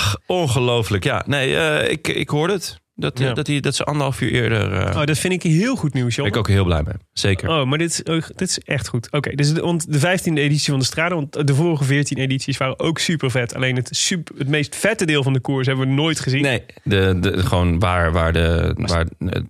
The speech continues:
Speaker 1: ontbrak.
Speaker 2: anderhalf uur is nog steeds niet van start tot finish, toch?
Speaker 1: Nee, nee, maar
Speaker 2: Want het is nog steeds wel dat de, er zitten aan hele vette stroken helemaal in het begin.
Speaker 1: Ja, het zou heel slim zijn om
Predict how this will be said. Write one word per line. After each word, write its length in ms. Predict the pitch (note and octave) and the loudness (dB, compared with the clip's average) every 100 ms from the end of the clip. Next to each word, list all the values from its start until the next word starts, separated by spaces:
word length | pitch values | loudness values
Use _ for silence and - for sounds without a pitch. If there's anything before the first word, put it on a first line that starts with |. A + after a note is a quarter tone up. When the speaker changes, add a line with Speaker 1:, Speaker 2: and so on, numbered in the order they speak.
| - | -8
Speaker 1:
ontbrak. 260 | C3 B2+ C3 | -4 0 0
Speaker 2:
anderhalf 380 | E3+ F#3+ G3+ | 2 2 0
uur 260 | F3 G#3 G3 | -2 -2 0
is 120 | D#3+ | -2
nog 180 | - E3 | -2 -4
steeds 260 | - G3+ - | -2 -4 -2
niet 140 | C#3+ | -4
van 120 | - | -4
start 220 | C3 D3+ C#3+ | -4 -4 -6
tot 100 | - | -4
finish, 260 | D#3+ C3 | -2 -2
toch? 240 | - G3 - _ _ _ - | -4 -8 -12 _ _ _ -2
Speaker 1:
Nee, 400 | A2+ A#2+ G#2+ F2+ - - - | 4 6 6 4 0 -4 -2
nee, 320 | G2+ F2 D#2+ - | 2 2 0 0
maar 240 | F#2+ F2+ | 2 4
Speaker 2:
Want 120 | F2 F2 | 2 2
het 80 | |
is 80 | E2+ | 2
nog 140 | D#3 D3 | 0 0
steeds 280 | G#3 A3+ | 0 0
wel 220 | C#3+ D3 D#3 | 0 0 0
dat 220 | C#3 - | -4 -6
de, 120 | C#3 C3+ | -4 -2
er 140 | B2+ C3+ | 0 -2
zitten 360 | C#3 D3 C#3 - | -2 -2 -4 -2
aan 260 | D3 D3 | -2 0
hele 300 | C#3 E3+ E3+ | 2 2 0
vette 280 | C3 D3+ D3+ | 0 -2 -2
stroken 400 | - C#3+ C#3+ C3 | -4 -2 -2 0
helemaal 280 | C3+ D#3 C3 | 0 0 0
in 60 | A#2+ | 0
het 80 | |
begin. 300 | A#2+ D#3+ B2 - - | 0 0 -2 -4 0
Speaker 1:
Ja, 280 | A2+ F#2 E2 - | 2 2 -2 -4
het 200 | G#2 F#2+ | -2 0
zou 440 | G2+ F#2+ F#2 - - | 2 2 0 -2 -4
heel 420 | E2 F#2+ G#2+ G2 | 0 4 4 4
slim 280 | F2 A2 G2+ | 2 2 2
zijn 320 | G2 F2 F2+ | 2 2 2
om 300 | G2+ F#2 F2 | 2 0 -2